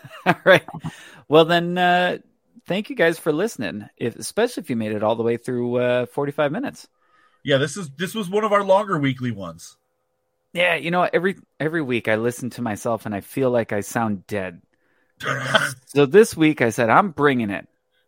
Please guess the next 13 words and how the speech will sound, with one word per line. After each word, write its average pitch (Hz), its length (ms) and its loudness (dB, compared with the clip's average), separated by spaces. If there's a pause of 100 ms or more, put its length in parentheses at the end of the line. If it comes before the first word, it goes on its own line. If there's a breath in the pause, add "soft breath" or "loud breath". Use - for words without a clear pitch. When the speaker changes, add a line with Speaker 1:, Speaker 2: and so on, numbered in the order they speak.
(160)
Speaker 2:
I 214 80 6
don't 269 160 2
even 254 200 2
know 240 140 4
what 226 180 4
that 180 200 0
means, 165 420 -8
but 139 160 0
okay. 123 500 -2
Speaker 1:
I 147 80 0
just 170 180 -2
sound 143 180 0
like, 123 260 -6